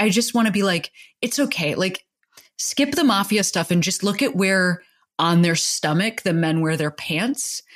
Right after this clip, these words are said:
and you will feel so seen." You know, you just, like, I get that we're not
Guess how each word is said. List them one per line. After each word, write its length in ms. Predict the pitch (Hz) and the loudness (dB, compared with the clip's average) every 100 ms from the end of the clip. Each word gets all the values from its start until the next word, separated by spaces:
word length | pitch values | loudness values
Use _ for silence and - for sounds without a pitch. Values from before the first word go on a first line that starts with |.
| - - | -12 -2
and 140 | 190 | 2
you 160 | 196 220 | 2 2
will 120 | 240 | 2
feel 200 | 233 214 | 0 -2
so 300 | 185 - 233 | -2 0 0
seen." 640 | 220 - 240 208 - - - _ _ - - | 0 0 0 0 0 -6 -10 _ _ -12 -2
You 100 | 202 | 2
know, 100 | 190 | 4
you 180 | 196 208 | 4 2
just, 280 | 233 - | 0 -2
like, 180 | - 208 | 0 2
I 80 | 214 | 2
get 380 | 196 226 240 240 | 2 2 2 2
that 120 | 277 | 4
we're 160 | 226 220 | 4 6
not 420 | 208 190 175 - | 6 4 2 0